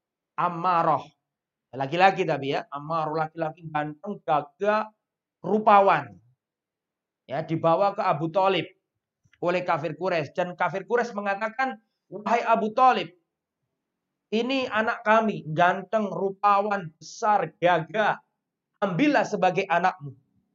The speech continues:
Tapi tolong berikan kepada kami Muhammad untuk kami bunuh." Menurut, eh, orang kafir jahiliyah, ini perbuatan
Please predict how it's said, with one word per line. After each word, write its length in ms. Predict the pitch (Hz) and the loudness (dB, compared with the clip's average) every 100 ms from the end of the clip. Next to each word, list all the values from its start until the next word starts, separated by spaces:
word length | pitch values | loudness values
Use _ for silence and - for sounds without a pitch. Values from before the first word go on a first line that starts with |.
| _ _ _ | _ _ _
Tapi 320 | - 180 220 | -2 -2 0
tolong 400 | - 247 254 226 | 4 6 6 4
berikan 480 | 175 202 240 233 208 | 0 -4 -4 -2 -2
kepada 480 | 202 - 185 185 185 | -2 -4 0 0 0
kami 400 | 190 208 262 262 - _ _ | -2 -4 -4 -10 -12 _ _
Muhammad 640 | 175 185 247 254 214 196 - | -12 -4 0 0 -2 -6 -8
untuk 160 | 196 196 180 | -10 -10 -6
kami 240 | 180 170 | -4 -4
bunuh." 300 | 175 160 135 _ _ _ _ _ _ _ _ _ _ _ _ _ _ _ _ _ _ | -4 -4 -6 _ _ _ _ _ _ _ _ _ _ _ _ _ _ _ _ _ _
Menurut, 400 | 143 165 269 269 - - | -6 0 0 0 -8 -20
eh, 760 | - _ _ _ 156 156 156 147 | -20 _ _ _ -2 0 0 0
orang 240 | 160 160 | 0 0
kafir 320 | 156 151 165 | -4 -6 -6
jahiliyah, 560 | 147 135 135 127 143 - | -6 -6 -6 -6 -8 -8
ini 160 | 214 | -12
perbuatan 400 | 214 180 180 214 | -12 -8 -8 -8